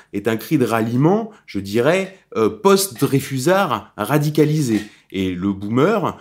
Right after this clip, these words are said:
va être en vérité un post-Dreyfusard, euh, radicalisé.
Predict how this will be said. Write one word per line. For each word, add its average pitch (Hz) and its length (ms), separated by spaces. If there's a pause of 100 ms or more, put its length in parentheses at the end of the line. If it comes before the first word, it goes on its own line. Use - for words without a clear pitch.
(140)
va 104 200
être 180 220
en 104 120
vérité 104 600 (380)
un 120 140
post-Dreyfusard, 117 1700 (300)
euh, 101 260
radicalisé. 131 840